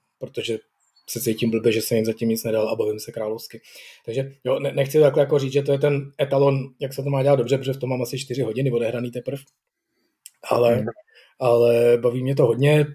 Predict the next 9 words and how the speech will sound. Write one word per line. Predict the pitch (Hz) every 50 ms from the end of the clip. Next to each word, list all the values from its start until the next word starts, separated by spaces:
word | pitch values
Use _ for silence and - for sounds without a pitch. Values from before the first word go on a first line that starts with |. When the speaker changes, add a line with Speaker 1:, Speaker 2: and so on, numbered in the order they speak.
| - _ _ -
Speaker 1:
nic | 139 131 127 -
mi | - 143
to | 139 139
nenutí | 135 127 135 139 139 139 147 143 143 139 139 139 139 - _ _ _ _ _ _ _ _ _ _ _ -
a | 123 123 120 117 117 117 117 117 117 117 - _ _ _ _ _ _ -
je | 131 117
to | 131 120
fakt, | - - 117 - _ _ _ - - -
eh, | 120 117 113 113 113 113 113 113